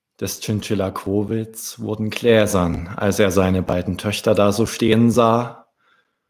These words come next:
und über die Worte nachdachte. "Danke,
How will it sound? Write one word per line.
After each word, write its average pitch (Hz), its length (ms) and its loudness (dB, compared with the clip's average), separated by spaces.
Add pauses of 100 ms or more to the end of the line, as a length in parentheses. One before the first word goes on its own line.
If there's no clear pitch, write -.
(340)
und 101 520 -8 (220)
über 101 240 -4
die 101 180 -2
Worte 107 260 2
nachdachte. 92 960 -4 (1700)
"Danke, 95 560 -6